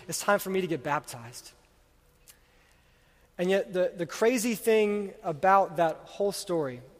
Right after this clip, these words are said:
was that we actually never even got to baptize her, because three weeks later, she died in her sleep.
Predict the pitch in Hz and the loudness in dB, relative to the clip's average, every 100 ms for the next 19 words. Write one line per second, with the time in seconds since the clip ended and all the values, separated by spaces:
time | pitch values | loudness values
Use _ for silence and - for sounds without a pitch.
0 | _ _ _ _ _ - - 160 165 160 | _ _ _ _ _ -20 -8 -4 -2 2
1 | 175 196 - 196 185 175 - - - - | 2 2 0 0 0 -2 -8 -20 -20 -20
2 | 196 170 196 220 220 185 180 175 - 160 | -6 4 4 6 2 0 0 0 -2 -10
3 | 135 170 180 - 147 127 - 123 113 123 | -6 -4 -4 -6 -6 -6 -8 -12 -16 -20
4 | _ _ _ _ - _ _ _ _ 170 | _ _ _ _ -20 _ _ _ _ -8
5 | - 170 165 151 - - - - _ _ | 0 2 2 -2 -8 -14 -20 -20 _ _
6 | - 160 208 226 214 - 170 160 131 123 | -16 -4 -2 0 -2 0 2 2 0 -8
7 | 131 - - _ _ - - 151 165 170 | -14 -20 -20 _ _ -12 -8 -2 0 2
8 | 151 139 165 135 - - 143 120 | 0 -4 -8 -10 -10 -10 -10 -12